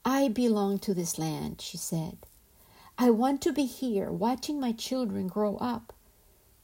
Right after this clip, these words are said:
I want them to be leaders, to feel Embera. We are part of this land, and it is part of our identity, and we have to respect it. As authorities, we have to understand that there is both a land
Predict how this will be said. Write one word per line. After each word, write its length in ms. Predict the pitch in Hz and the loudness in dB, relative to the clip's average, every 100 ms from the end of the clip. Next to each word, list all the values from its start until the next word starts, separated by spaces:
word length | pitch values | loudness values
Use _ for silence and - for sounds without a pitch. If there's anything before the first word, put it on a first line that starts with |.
| - | 4
I 120 | 226 | 6
want 380 | 196 226 247 240 | 6 4 2 0
them 160 | 262 247 | -4 -2
to 120 | 214 | -2
be 140 | 196 | 0
leaders, 560 | 190 190 190 190 196 - - - - _ - | 0 0 0 -4 -6 -12 -20 -20 -20 _ -2
to 100 | 202 | -2
feel 480 | - 233 240 240 233 | 2 4 4 4 2
Embera. 560 | 196 180 180 170 170 170 _ _ _ _ - - - - - | 0 2 0 0 -4 -10 _ _ _ _ -20 -20 -20 -20 -2
We 160 | 262 | 2
are 120 | 262 233 | 4 2
part 400 | - 254 262 233 | 2 2 4 4
of 160 | 180 | 2
this 240 | 185 170 170 | 0 0 0
land, 420 | 180 175 - - - | 2 0 -4 -8 2
and 140 | 226 | 4
it 140 | 233 233 | 4 4
is 260 | 302 - | 2 2
part 300 | - 202 180 | -2 -4 0
of 160 | 196 185 | 0 0
our 160 | 180 | -2
identity, 760 | 185 180 233 233 220 - - - - - - | -2 0 0 -2 -4 -10 -12 -14 -18 -20 -6
and 220 | - 202 | 0 0
we 120 | 196 214 | 2 -2
have 380 | - 233 247 - | 0 -2 -2 -6
to 120 | 190 | -2
respect 560 | 185 - - 165 - | -2 -2 -6 -8 -8
it. 180 | - - - - - _ _ _ | -12 -12 -20 -20 -20 _ _ _
As 180 | 208 - | 0 4
authorities, 720 | 226 254 294 247 185 190 - - - - | 2 4 4 4 0 -6 -12 -20 -18 -2
we 180 | 254 226 | 0 2
have 300 | 269 302 - | 2 2 2
to 120 | 311 | 0
understand 640 | 277 226 220 - 220 202 | 2 2 0 0 0 2
that 160 | 202 185 | 2 4
there 160 | 196 | 2
is 160 | 190 165 | 2 0
both 320 | 196 202 196 - | 4 4 4 0
a 80 | 175 | -2
land 560 | 175 190 220 247 247 | 0 0 0 -2 -6